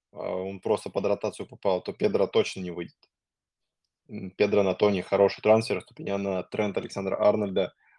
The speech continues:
отличный трансфер. Кэп, Жота или Холланд? Вопрос того, в кого ты больше веришь. <laughs>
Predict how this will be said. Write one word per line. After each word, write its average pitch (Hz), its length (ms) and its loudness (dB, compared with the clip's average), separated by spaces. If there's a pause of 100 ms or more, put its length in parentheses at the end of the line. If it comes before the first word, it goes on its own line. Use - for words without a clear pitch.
(120)
отличный 104 540 -4
трансфер. - 340 -14 (1500)
Кэп, 139 240 4
Жота 139 280 2
или 120 120 0
Холланд? 117 540 -2
Вопрос 123 400 -4
того, 127 640 2 (880)
в - 140 -20
кого 110 320 -2
ты 120 100 -10
больше 110 320 -6
веришь. 113 480 -6 (180)
<laughs> - 320 -16